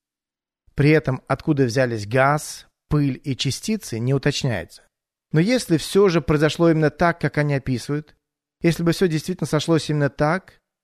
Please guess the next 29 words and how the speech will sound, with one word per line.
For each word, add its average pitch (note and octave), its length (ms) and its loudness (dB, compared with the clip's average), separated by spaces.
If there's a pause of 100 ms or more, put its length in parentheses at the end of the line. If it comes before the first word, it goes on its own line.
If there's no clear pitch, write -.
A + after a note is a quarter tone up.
(640)
что - 300 0
планеты E3+ 400 2
нашей D#3 280 2
Солнечной D#3+ 420 0
системы D#3+ 560 2
и D#3+ 240 4
их - 200 -2
шестьдесят E3 540 -2
три F3 200 2
известных D3+ 440 0
спутника, C3 640 -4
о C3+ 160 -6
которых C3+ 420 -2
мы B2+ 140 0
знаем, A2 500 -2 (640)
то E3 120 4
планеты E3 1000 2 (420)
нашей D#3+ 580 2
Солнечной F3+ 640 0
системы C#3 800 -2 (300)
и F3 200 4
их D#3+ 80 0
шестьдесят E3 460 0
три E3+ 160 2
спутника E3+ 560 -4
должны C3+ 360 2
были E3 180 2
бы D#3+ 200 0
эволюционировать D3 800 0